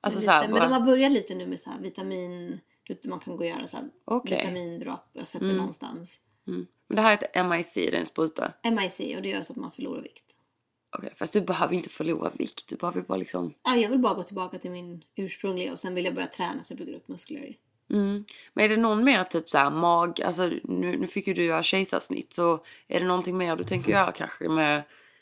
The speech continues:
Speaker 1: med
Speaker 2: Ja, ja.
Speaker 1: ärrbildning, mot ärrbildning eller liksom?
Speaker 2: Mm, jag gjorde min första laserbehandling på själva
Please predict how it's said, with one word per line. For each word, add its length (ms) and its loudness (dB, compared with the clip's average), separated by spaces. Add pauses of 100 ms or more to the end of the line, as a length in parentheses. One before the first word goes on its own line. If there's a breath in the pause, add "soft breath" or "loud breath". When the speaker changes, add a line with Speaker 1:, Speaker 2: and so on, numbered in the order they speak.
(240 soft breath)
Speaker 1:
med 160 4
Speaker 2:
Ja, 220 6
ja. 80 2
Speaker 1:
ärrbildning, 440 2
mot 160 -2
ärrbildning 800 2
eller 220 0
liksom? 560 -2
Speaker 2:
Mm, 240 4
jag 100 4
gjorde 240 4
min 160 6
första 520 0
laserbehandling 720 -2
på 320 -8
själva 300 -6